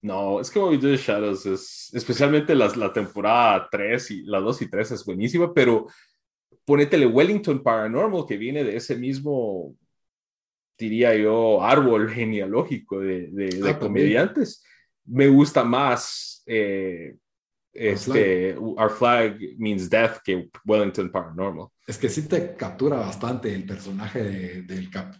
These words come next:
Speaker 2: caballero pirata en los primeros dos episodios. Yo estaba como, ¿qué va a hacer este, qué va a hacer este <laughs> señor a media mar con esos piratas inútiles <laughs> metiéndose en estos problemas, verdad? Es, es, es muy, es,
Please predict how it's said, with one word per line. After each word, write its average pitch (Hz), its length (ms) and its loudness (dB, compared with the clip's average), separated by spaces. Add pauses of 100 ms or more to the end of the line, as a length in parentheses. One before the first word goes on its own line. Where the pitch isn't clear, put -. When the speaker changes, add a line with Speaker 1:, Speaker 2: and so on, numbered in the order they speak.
Speaker 2:
caballero 95 500 -6
pirata 101 320 -8
en 95 100 -4
los 92 140 -12
primeros 95 380 -8
dos 101 160 -4
episodios. 98 600 -8
Yo 95 120 -8
estaba 101 360 -10
como, - 160 -20 (180)
¿qué 107 120 -12
va 107 60 -8
a - 40 -10
hacer 113 200 -6
este, 113 240 -10 (300)
qué 156 120 0
va 170 100 4
a - 20 2
hacer 170 220 2
este - 220 -4
<laughs> - 40 -16
señor - 960 -2 (240)
a 127 60 -4
media 147 320 2
mar 165 300 0
con 127 120 0
esos 123 240 -4
piratas 139 480 -2
inútiles 135 920 -8
<laughs> - 520 0
metiéndose 139 560 0
en 110 80 -4
estos 143 260 -6
problemas, 110 640 -6
verdad? - 220 -20 (460)
Es, 104 200 -8
es, 120 300 -8
es 135 100 2
muy, 147 300 2
es, 123 240 -4